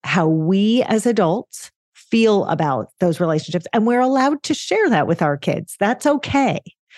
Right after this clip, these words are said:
But we have to hold that on, on one side. And on the other side, what we have to hold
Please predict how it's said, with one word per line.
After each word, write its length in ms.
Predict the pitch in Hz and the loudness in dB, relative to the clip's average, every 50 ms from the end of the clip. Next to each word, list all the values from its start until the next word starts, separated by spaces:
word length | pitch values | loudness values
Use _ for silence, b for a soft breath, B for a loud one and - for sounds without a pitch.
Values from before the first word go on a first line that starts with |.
| B B B B B B B B B B _ _ | B B B B B B B B B B _ _
But 160 | 170 - - | 0 0 2
we 120 | 190 233 233 | 0 2 2
have 120 | 233 233 - | 2 0 0
to 80 | 240 | -2
hold 280 | 202 180 214 233 214 190 | 0 2 2 0 2 0
that 200 | 226 202 196 196 | 0 0 0 0
on, 300 | 196 180 170 160 170 - _ _ _ - | 0 0 -2 -2 -4 -8 _ _ _ -2
on 260 | 185 185 170 165 165 | 0 2 2 2 4
one 260 | 180 214 226 220 208 | 4 2 2 2 -2
side. 420 | - - 160 - 95 - 156 - | -2 -4 -4 -4 -2 -4 -4 -4
And 160 | - - 185 190 | -4 -2 -2 0
on 100 | 185 180 | 0 0
the 140 | 185 185 - | -2 -2 0
other 260 | - 202 190 220 214 | 0 2 2 2 0
side, 300 | - - 180 156 165 151 | 0 -2 -4 -4 -4 -4
what 120 | - - - | -6 -6 -2
we 120 | 190 190 | 0 0
have 160 | 190 185 - | 0 0 0
to 80 | - 175 | -2 -6
hold 380 | 143 120 - 185 175 165 156 147 | -6 -2 0 0 2 0 0 -2